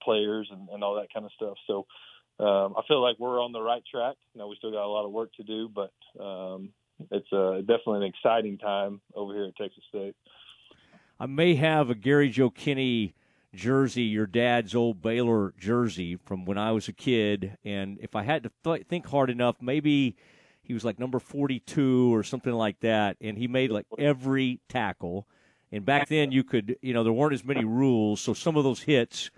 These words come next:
Speaker 2: your dad was coming in pretty high. And then later he would go on to Kaufman. He was an assistant at Kaufman, where I went to high school, uh, like, right after I graduated. So it's just, uh, it's really fun for this thing to come full circle.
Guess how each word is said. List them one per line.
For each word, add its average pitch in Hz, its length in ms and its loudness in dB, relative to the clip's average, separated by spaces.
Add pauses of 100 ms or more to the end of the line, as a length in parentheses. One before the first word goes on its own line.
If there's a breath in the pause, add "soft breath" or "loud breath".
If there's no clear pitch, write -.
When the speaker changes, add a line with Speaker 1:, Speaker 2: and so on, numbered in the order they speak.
(340 soft breath)
Speaker 2:
your 104 120 -6
dad 131 280 4
was 127 120 -2
coming 143 320 -2
in 143 140 -2
pretty 151 240 0
high. 113 520 2 (280 soft breath)
And 151 160 -2
then 196 100 2
later 185 300 6
he 175 100 6
would 160 120 2
go 160 180 6
on 175 120 4
to 160 60 2
Kaufman. 151 640 2
He 143 80 -2
was 131 120 -4
an 135 80 -4
assistant 151 360 -4
at 135 120 -6
Kaufman, 143 520 0 (280 soft breath)
where 127 160 6
I 123 100 6
went 165 160 4
to 131 80 2
high 113 200 2
school, 104 500 2
uh, 107 160 0
like, 113 180 -6
right 123 220 2
after 120 320 0
I 110 80 2
graduated. 107 640 0 (120)
So 113 260 0 (360 soft breath)
it's 123 160 -2
just, - 300 -2
uh, 110 180 4 (160)
it's 135 200 -2
really 180 240 6
fun 151 380 4
for 135 100 0
this 127 220 0
thing 135 200 -2
to 120 80 0
come 120 460 0
full 143 220 4
circle. 139 500 2